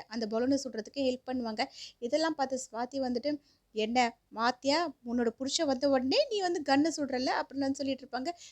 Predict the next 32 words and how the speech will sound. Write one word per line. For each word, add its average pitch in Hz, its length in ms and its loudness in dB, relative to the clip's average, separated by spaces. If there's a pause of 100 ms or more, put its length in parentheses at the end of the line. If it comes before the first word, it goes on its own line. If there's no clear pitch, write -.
(140)
ரேவதியும் 226 440 2
கார்த்திகை 220 480 -4
பார்த்து 214 280 -10
வந்து 233 220 -2
ரொம்பவே 214 420 -2
சந்தோஷப்படுவாங்க. 214 840 -6
கார்த்திக்கும் 220 480 -6
அங்கேருந்து 220 340 -4
கிளம்பி 226 320 -4
போயிடுவாங்க. 220 400 -6 (400)
அதுக்கப்புறம் 349 560 -2
பாட்டிக்கிட்ட 277 460 0
வந்துட்டு, 254 380 -2
"என்ன 233 220 0 (300)
அன்னதானத்துக்கு 254 600 2
எல்லாமே 240 200 0
ரெடி 247 200 2
பண்ணலாமா?" 226 460 -2
அப்படின்னு 233 300 -4
வந்து 233 140 -6
கேட்டுட்டு 233 320 -4
இருக்கும்போது, 226 440 -4 (380)
"ஆமா, 233 280 0 (120)
நம்ம 220 220 -2
என்ன 226 180 2
பண்ணணும்னா, 240 400 -2 (120)
முதல்ல 220 340 0
கொண்டு 247 240 -6
போய் 277 200 0
சாமிக்கு 233 380 -4
இதை 220 100 -6
வச்சு 220 280 -4